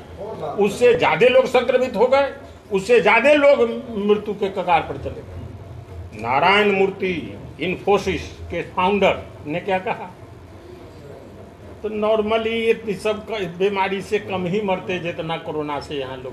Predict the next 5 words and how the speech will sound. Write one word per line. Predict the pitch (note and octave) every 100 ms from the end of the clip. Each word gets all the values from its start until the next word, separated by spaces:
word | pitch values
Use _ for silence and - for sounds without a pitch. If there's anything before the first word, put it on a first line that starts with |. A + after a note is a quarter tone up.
| A#2
मरे। | A2 G#2+ G2 - - - - F#3+ - -
आ, | C#3 G3
ये | G#3 - - - - - - -
इकोनॉमिकल | - - B2+ - D3 E3 A#3
breakdown, | F3+ G#3 A#3+ - C4 B3